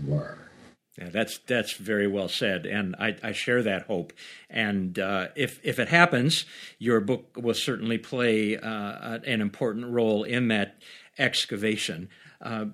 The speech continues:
Speaker 2: we've been talking today on this podcast with Richard Rubin, author of the two thousand thirteen book, The Last of the Doughboys:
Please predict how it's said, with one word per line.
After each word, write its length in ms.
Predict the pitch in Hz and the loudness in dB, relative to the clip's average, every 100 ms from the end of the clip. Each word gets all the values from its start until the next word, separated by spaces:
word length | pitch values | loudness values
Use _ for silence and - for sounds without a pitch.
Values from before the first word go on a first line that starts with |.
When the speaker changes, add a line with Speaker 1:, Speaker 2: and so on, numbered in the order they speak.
| - - | -12 -16
Speaker 2:
we've 320 | 147 120 135 | -10 0 2
been 100 | 131 | 2
talking 380 | 117 165 175 151 | 2 2 4 0
today 220 | - 120 | 2 2
on 120 | 110 104 | 4 2
this 160 | 101 | 0
podcast 680 | - 107 104 127 107 104 - | -2 -2 -2 -2 0 -2 -4
with 260 | 110 104 92 - | -4 -4 -4 -12
Richard 380 | 120 123 - 107 | -4 -4 -2 -2
Rubin, 420 | 110 127 147 156 - - - - - - | 0 4 4 2 -4 -18 -16 -16 -16 -12
author 520 | 127 117 120 117 117 | -4 -2 0 2 2
of 340 | - 120 107 | 2 0 0
the 40 | 101 | -4
two 220 | - 139 | -6 -8
thousand 480 | - 131 120 113 98 | -2 -2 -2 -6 -6
thirteen 600 | - 120 - 131 113 110 | -4 -6 -6 -4 -2 0
book, 320 | 117 117 - - | 0 -4 -10 -10
The 80 | 98 | -6
Last 580 | 92 101 123 135 - - 127 | 0 4 4 4 0 -4 -6
of 140 | 113 | -2
the 80 | 110 | -2
Doughboys: 720 | 82 92 82 101 139 202 - | 0 -2 0 0 0 0 -4